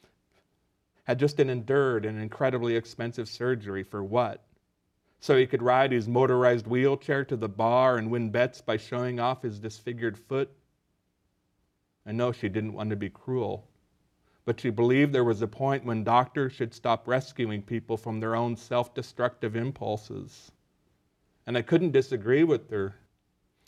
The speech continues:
but I could ask for the most basic of comforts, couldn't I? "My father," I said, "an extra blanket, please."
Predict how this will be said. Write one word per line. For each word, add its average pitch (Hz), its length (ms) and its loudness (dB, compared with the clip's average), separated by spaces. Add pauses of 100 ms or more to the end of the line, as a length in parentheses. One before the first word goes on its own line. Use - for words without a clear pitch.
but 147 100 2
I 143 80 6
could 180 480 0
ask 127 320 0
for 131 100 -6
the 123 100 -2
most 123 300 -4
basic 127 420 -2
of 110 200 -10
comforts, - 600 -8
couldn't 123 340 -8
I? 147 220 -6 (1500)
"My 113 100 -14 (100)
father," 143 540 0 (360)
I 101 120 -12
said, 98 420 -10 (840)
"an 117 80 -8
extra 127 340 -6
blanket, 117 600 -4 (1200)
please." 127 680 -4